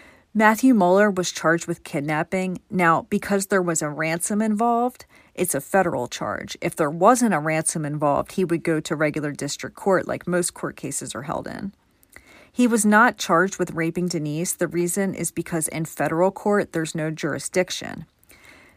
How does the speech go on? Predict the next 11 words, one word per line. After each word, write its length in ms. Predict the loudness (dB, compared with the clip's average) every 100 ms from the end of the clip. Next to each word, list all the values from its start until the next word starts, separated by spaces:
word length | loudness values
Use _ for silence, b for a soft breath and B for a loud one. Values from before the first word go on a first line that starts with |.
| b
Matthew 380 | 4 4 4 2
pled 240 | 4 2
guilty 340 | 4 2 2 -2
to 80 | -2
kidnapping 680 | -4 -2 0 0 0 -2
and 180 | -2 -4
was 100 | -2
sentenced 500 | -2 -2 -4 -6 -6
to 80 | -8
forty 360 | -8 -8 -8
years. 640 | -8 -2 -2 -2 -6 -8